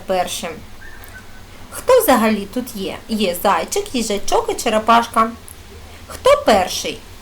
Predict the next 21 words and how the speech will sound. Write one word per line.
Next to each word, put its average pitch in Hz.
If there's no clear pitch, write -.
Звичайно, 220
перший 302
зайчик, 208
тому 233
що 254
він 208
дуже 302
швидкий. 349
Хто 269
йшов 311
другим? 302
Другим 214
йшов 302
їжачок. 196
А 214
третім? 311
А 302
третя, 427
звичайно, 427
була 247
черепашка. 208